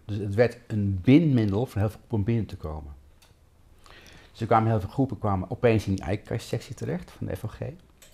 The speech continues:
Die allemaal die niveau twee gingen doen. En toen, eh, op, m-, werd het opgemerkt door het N S N S F en die zei, "Willen jullie niet doorgroeien naar een eigen bond?"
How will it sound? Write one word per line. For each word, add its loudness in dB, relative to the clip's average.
Die -10
allemaal 2
die 0
niveau -2
twee -4
gingen -8
doen. -8
En 2
toen, 6
eh, -2
op, -10
m-, 0
werd 6
het -2
opgemerkt 4
door 0
het -4
N -2
S -16
N -4
S 2
F -20
en -6
die -2
zei, 0
"Willen 0
jullie 0
niet -2
doorgroeien 0
naar -2
een -6
eigen -6
bond?" -2